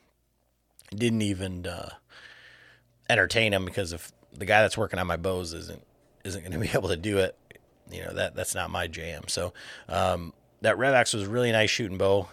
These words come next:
I don't know if I'm getting old, but, um, really nice, smooth draw cycle. But there's, like, one point in it where it's, like, seemed like it was really tough, uh, for me at seventy pounds, which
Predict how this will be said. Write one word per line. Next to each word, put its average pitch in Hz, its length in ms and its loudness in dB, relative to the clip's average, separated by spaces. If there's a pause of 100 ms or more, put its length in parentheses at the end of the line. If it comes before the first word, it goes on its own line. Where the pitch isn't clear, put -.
(120)
I 95 100 -2
don't 104 80 2
know 104 120 4
if 101 100 -2
I'm 98 340 2 (220)
getting 95 260 -2
old, 101 460 4
but, 82 180 -2 (340)
um, 69 440 -8 (340)
really 127 380 4
nice, 117 360 4
smooth 120 520 4
draw 101 260 6
cycle. 127 320 2
But 117 140 -6
there's, 90 180 -2
like, 90 160 -2
one 127 320 4
point 127 380 0
in 92 120 -2
it - 140 -4
where 87 160 2
it's, - 180 -2
like, - 280 -10 (840)
seemed 123 260 2
like 98 120 4
it 90 40 -2
was 82 180 -6
really 120 540 4
tough, 95 520 2 (480)
uh, 82 380 -6
for - 160 -6
me 101 180 2
at 90 160 6
seventy 101 360 0
pounds, 90 480 -2
which - 340 -6